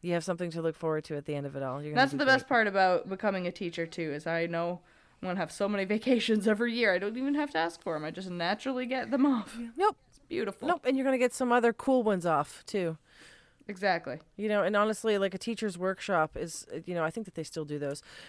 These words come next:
Speaker 1: I mean, a day without the kids is still pretty fun.
Speaker 2: Yeah,
Speaker 1: Even
Speaker 2: you
Speaker 1: if,
Speaker 2: still
Speaker 1: you
Speaker 2: do
Speaker 1: know, you
Speaker 2: stuff.
Speaker 1: still have to
Speaker 2: Yeah.
Speaker 1: go in.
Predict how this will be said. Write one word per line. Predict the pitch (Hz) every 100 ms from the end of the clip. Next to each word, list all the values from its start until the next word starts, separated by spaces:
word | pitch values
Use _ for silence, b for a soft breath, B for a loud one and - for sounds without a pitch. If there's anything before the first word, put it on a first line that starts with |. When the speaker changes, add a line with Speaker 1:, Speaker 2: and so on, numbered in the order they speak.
| B
Speaker 1:
I |
mean, | 240 247
a | 220
day | 226
without | 226 208 196
the | 190
kids | 196 170
is | 170
still | 175
pretty | 165 151
fun. | 147 151 151 190
Speaker 2:
Yeah, | 415 170 180
Speaker 1:
Even | - 175
Speaker 2:
you | 170
Speaker 1:
if, |
Speaker 2:
still | 294
Speaker 1:
you | 220
Speaker 2:
do | 180
Speaker 1:
know, | 160
you |
Speaker 2:
stuff. | 160
Speaker 1:
still | 185 156
have | 359
to | -
Speaker 2:
Yeah. |
Speaker 1:
go | 151 143
in. | 147 151